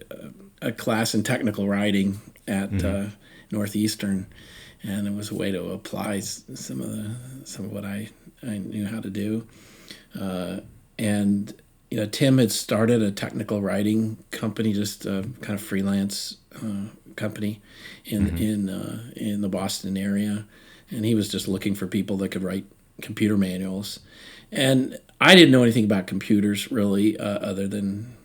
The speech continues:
Speaker 1: having an Atari or some <laughs> other things as a kid. But,
Speaker 2: Right.
Speaker 1: uh, you know, I, I knew how to communicate, and I, I always thought, uh, Tim was a classics major at Harvard, and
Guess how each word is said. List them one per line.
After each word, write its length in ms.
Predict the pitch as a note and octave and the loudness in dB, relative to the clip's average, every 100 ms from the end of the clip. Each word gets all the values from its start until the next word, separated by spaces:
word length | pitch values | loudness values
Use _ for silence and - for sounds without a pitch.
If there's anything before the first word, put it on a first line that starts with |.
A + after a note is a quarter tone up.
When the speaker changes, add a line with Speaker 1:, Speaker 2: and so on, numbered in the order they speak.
| - | -18
Speaker 1:
having 260 | - - F#2 | -12 -8 -6
an 100 | F#2 | -6
Atari 480 | - G2+ G2 G2 G2 | -6 -4 -2 -2 -2
or 140 | A2 A#2 | -4 -6
some 220 | - A2 | -6 -4
<laughs> 40 | |
other 60 | B2+ | -2
things 420 | A2 - C3 G#2+ | -4 -4 -2 -2
as 100 | - | -4
a 40 | - | -6
kid. 380 | - A2 G#2+ - | 0 2 2 0
But, 160 | G#2 - - - - | -4 -6 -14 -12 -8
Speaker 2:
Right. 160 | E2+ E2+ | -6 -2
Speaker 1:
uh, 360 | A2+ G#2 G2+ G2+ - - - - - - | 0 2 0 -2 -12 -20 -20 -20 -20 -12
you 80 | - | 2
know, 100 | - | 4
I, 300 | F#3+ - - - - - - - - - | 4 2 -2 -6 -20 -20 -20 -16 -12 4
I 80 | D#3 | 10
knew 100 | A3 | 10
how 80 | C4 | 10
to 60 | - | 6
communicate, 640 | A#2 C3 D3+ F#3+ A3+ - | 6 6 6 6 6 2
and 120 | D3 D3 | 2 2
I, 220 | D3+ D3+ D3+ | 4 2 4
I 60 | |
always 220 | D#3 D#3+ - | 2 2 0
thought, 300 | F3+ E3 - - | 0 -2 -2 -8
uh, 60 | A#2+ | -2
Tim 200 | - F3+ | 6 8
was 140 | D3+ C3+ | 8 6
a 60 | |
classics 460 | - A#2+ B2+ A#2+ - | 4 2 2 0 0
major 300 | B2 B2 B2+ | 2 2 2
at 60 | A2+ | 2
Harvard, 440 | A#2+ A#2 B2 A#2 - | 2 2 2 0 -2
and 400 | C3+ G#2+ A2 - | -2 -2 -2 -6